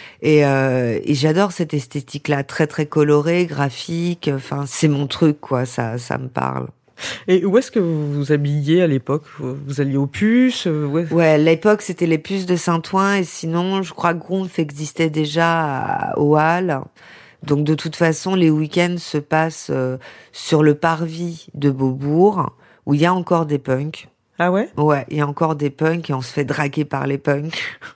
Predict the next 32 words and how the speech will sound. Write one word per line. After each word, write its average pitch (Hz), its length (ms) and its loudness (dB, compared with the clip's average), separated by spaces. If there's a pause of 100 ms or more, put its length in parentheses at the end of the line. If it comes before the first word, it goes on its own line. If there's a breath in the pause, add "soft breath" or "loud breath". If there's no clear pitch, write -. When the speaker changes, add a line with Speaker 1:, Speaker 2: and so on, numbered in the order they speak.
(120)
Speaker 2:
On 160 100 4
parlait 180 300 0
tout 147 160 -12
à 147 80 2
l'heure 160 200 0
de, 123 260 -2 (540 loud breath)
un 139 100 2
petit - 140 -10
peu - 180 -4
de, 120 400 -4
de 120 100 -4
littérature, 135 760 -4
on 135 80 -4
citait 139 340 -4
Vian, 156 420 0
Artaud. 196 440 -4 (240 loud breath)
Il 160 80 6
y - 20 8
a - 20 6
un 208 100 6
autre 277 220 2
texte 214 360 -4
que - 80 -2
vous 151 180 -2
lisez 160 320 -2
quand 165 160 -2
vous 135 200 -4
avez 139 200 0
quinze 147 320 -2
ans, 180 100 0
je 185 140 0
crois, 165 320 -2